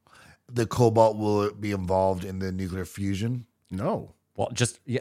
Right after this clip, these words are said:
Speaker 3: hold on, stop. In any
Speaker 1: To get
Speaker 3: creation of
Speaker 1: there.
Speaker 3: this, yes, the computers they're gonna use to create all this,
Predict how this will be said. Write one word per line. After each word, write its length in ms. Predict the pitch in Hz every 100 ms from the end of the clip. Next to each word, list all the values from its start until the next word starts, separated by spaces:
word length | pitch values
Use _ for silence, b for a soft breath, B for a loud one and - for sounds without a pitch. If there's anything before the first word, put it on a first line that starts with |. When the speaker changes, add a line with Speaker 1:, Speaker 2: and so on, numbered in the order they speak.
| -
Speaker 3:
hold 180 | 135 147
on, 140 | 85
stop. 400 | - 135 90 - -
In 160 | 110
any 360 | 120 127 156 160
Speaker 1:
To 40 | 117
get 80 | 123
Speaker 3:
creation 480 | 117 117 120 120 131
of 120 | 131
Speaker 1:
there. 100 | 131
Speaker 3:
this, 160 | 135 117
yes, 240 | 113 98 -
the 100 | 98
computers 560 | 110 95 123 139 147
they're 140 | 117 127
gonna 180 | 123 123
use 400 | 104 113 117 -
to 120 | 101
create 420 | - 104 101 113
all 160 | 117 120
this, 260 | 123 131